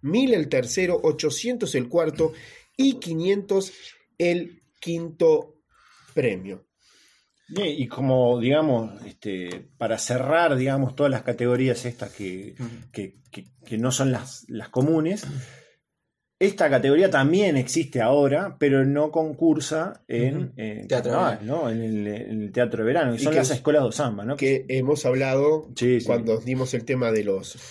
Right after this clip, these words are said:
Speaker 1: de los desfiles.
Speaker 3: Y también lo que ya dis-, lo, le dedicamos todo un programa a recordar las troupes.
Speaker 1: Las
Speaker 2: Y las
Speaker 1: troupes.
Speaker 2: troupes.
Speaker 3: Que ya
Speaker 1: A ver,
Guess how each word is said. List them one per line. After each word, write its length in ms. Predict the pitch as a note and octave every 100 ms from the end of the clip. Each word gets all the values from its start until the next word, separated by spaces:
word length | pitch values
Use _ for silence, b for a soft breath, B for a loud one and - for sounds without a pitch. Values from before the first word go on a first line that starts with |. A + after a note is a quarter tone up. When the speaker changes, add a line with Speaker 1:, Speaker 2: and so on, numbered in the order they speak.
| -
Speaker 1:
de 120 | A2+
los 140 | G#2
desfiles. 560 | A#2 - D#3 - - -
Speaker 3:
Y 200 | F3 F#3
también 440 | G#3 A3 F#3+ G3+ A#3
lo 100 | D3
que 120 | A#2+
ya 240 | C#3+ D3
dis-, 200 | D3+ C3 B2
lo, 140 | A#2
le 160 | A2 A2
dedicamos 420 | A2+ A2+ B2+ C3+
todo 100 | F#3
un 60 |
programa 300 | F#3+ D#3 D3+
a 20 | F3+
recordar 440 | C3 G#2+ A2 A2
las 120 | -
troupes. 420 | D3 A#2 - - _ b b b b
Speaker 1:
Las 240 | - C3
Speaker 2:
Y 20 | A#2+
las 160 | B2
Speaker 1:
troupes. 120 | G#2+
Speaker 2:
troupes. 160 | F#2+ - B B
Speaker 3:
Que 120 | A2+
ya 180 | G#2+ D3+
Speaker 1:
A 60 | D#3+
ver, 280 | E3 -